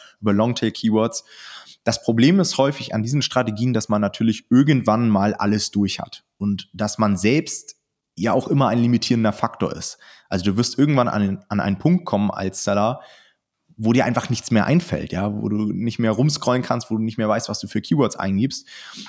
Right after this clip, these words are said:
Und da nutze ich dann immer sehr gerne Tools, die das für mich übernehmen. Also quasi diese Kreativität, überhaupt auf bestimmte Bereiche zu kommen. Und da nutze ich natürlich Helium zehn.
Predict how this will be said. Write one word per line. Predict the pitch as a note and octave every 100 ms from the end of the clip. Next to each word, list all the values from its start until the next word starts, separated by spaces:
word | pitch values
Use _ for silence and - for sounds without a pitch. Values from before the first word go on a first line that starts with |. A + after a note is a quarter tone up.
| -
Und | A2+ A2
da | A2+ C3+
nutze | B2 B2+ G#2+
ich | D3 -
dann | A#2
immer | A2+ B2+ B2 B2 A2
sehr | A2 A2+
gerne | A#2+ A2+
Tools, | F#2+ - C#3 C#3 -
die | A#2
das | A#2+ A#2
für | - A2+
mich | G#2+
übernehmen. | - G#2+ G2+ G#2 F#2+ - _
Also | F#2 F2+
quasi | - G#2 F#2
diese | F2 F2+ F#2+
Kreativität, | - A2+ A2+ - G2+ G2 B2+ B2+
überhaupt | A#2+ G#2 A2+ -
auf | -
bestimmte | - - A2+ G#2+
Bereiche | G2 G2+ G#2+ G#2
zu | -
kommen. | G#2+ C#3+ D#3 D3 - - - - _ _ _ _ -
Und | G2
da | F#2+
nutze | G2 G#2+ -
ich |
natürlich | G#2 - A2 -
Helium | A2 G2 G#2+
zehn. | - C#3 C#3+ D3